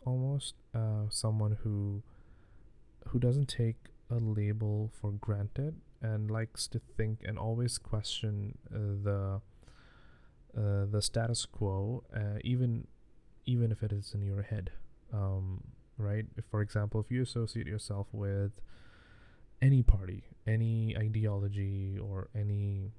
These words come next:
um, um, any of the categories out there in terms of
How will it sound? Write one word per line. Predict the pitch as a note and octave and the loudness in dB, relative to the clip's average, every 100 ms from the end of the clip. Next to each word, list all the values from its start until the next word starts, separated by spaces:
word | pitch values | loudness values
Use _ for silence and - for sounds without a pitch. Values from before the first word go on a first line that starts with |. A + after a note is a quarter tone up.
| - - | -18 -10
um, | G#2 G2+ G2 G2 G2 F#2+ G2 - D3+ E3 - - - | -4 -2 -2 -2 -4 -6 -6 -10 -14 -20 -20 -20 -12
um, | G#2+ G2+ G2 G2 G2 - - - - - - - - G#2+ | -8 -6 -6 -6 -10 -12 -18 -18 -18 -18 -20 -20 -6 2
any | G#2+ G#2+ | 2 2
of | G#2 | 0
the | |
categories | - G2+ G#2 G#2 G2 G2 | 2 4 4 2 2 2
out | F#2+ F#2+ | 0 0
there | G2 F#2+ F#2 G2+ - | 0 -2 -2 -4 -4
in | G2+ F#2+ | -4 -4
terms | - G2 G2 | -2 -4 -4
of | F#2+ | -6